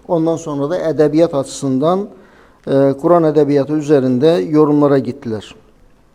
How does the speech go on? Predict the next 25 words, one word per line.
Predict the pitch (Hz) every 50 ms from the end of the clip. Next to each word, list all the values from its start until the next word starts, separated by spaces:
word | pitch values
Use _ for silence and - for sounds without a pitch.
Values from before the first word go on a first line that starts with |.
| _ _ _ _ _ _ _ _ _ _ _ _ _ - - _ _ _ _ _ _ _ -
Ömer | 190 185 185 208 214 220
İbni | 220 202 190 214
Hattab | 196 202 208 202 208 - 214 208 202 208
hanımını | - - - 175 175 175 180 180 180 180 180 175 175 170 170 180 196 185 147 - - - - - - - - _ _ _ _ _ _ -
iki | 214 - - 226 196
defa | 175 156 - 151 139
cahiliye | 123 151 160 156 151 151 151 151 165 185 185 160
döneminde, | 147 151 143 147 139 139 139 147 165 190 175
bir | 180 185 170 160
defa | 156 120 131 143 143
İslam | 135 - - - 180 175 165 151
döneminde | 151 143 143 143 143 139 135 135 127
boşayan | 151 165 156 - 170 156 143 135 139 135 147
birinin | 165 160 151 151 160 190 208 214 220 - - - - - - _ _ _ -
vazifesi | 147 156 165 160 147 143 139 170 170 165 160 196
soruldu. | 196 - - 151 147 139 143 139 139 135 160 180 196 220 226 240 - - - -
Ömer | 190 170 170 180 175
İbni | 165 143 147 156
Hattab | 151 151 - - - 185 175 139
cevapta, | 123 147 147 151 156 151 147 156 - 196 180 180
"Bu | 185 -
konuda | 156 151 147 143 135 135 151 170 185 202 214 - - - - - _ _ _ -
sana | - - 156 151 160 180 190 190 202 -
ne | - 151 147 160 185
emrediyor | 202 190 170 156 147 139 135 123 135 151 170 196 202 - - - -